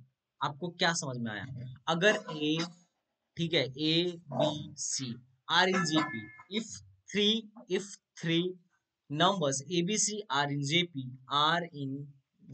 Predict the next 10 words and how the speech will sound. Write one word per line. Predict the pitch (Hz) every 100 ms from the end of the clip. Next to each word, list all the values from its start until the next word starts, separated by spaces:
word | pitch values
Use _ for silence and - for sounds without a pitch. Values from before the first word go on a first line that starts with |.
| 127
G | 143 190 -
P, | 127 113 - _ _ _ _ _
it | 160 156 180
means | 196 139 127 123 - - _ _ _ _ -
इन | 202
दोनों | 190 185 196
का | 202 196
कॉमन | 175 180 175
रेशियो | 143 131 139 151 143
B | 175